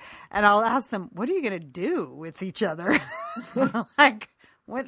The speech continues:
what's gonna happen now?" And they're like, "I don't know." So this,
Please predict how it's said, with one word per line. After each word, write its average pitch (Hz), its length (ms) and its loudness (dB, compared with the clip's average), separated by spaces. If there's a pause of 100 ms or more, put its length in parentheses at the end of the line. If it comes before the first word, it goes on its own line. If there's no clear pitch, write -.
what's 247 200 -14
gonna 311 200 -2
happen 240 380 -2
now?" 202 300 0
And 170 80 -10
they're 180 100 -10
like, 170 300 -10
"I 269 240 0
don't 185 220 -4
know." 190 360 -2 (320)
So 262 240 -2
this, 285 260 -2